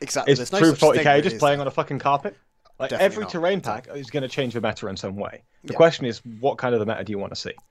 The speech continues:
Speaker 1: Exactly.
Speaker 2: Um, and their logic is, "Well, we, we don't think that this is as a, an interesting question to ask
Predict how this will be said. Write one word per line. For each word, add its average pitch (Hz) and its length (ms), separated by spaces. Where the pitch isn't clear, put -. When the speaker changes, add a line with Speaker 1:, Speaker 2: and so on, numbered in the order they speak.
Speaker 1:
Exactly. - 400
Speaker 2:
Um, 107 440
and 123 200
their 139 200
logic 123 360
is, 110 200
"Well, 107 420
we, 131 280
we 127 140
don't 120 240
think 117 140
that 110 60
this 104 140
is 95 240
as - 180
a, 107 280
an 107 160
interesting 120 440
question 101 320
to 107 120
ask - 280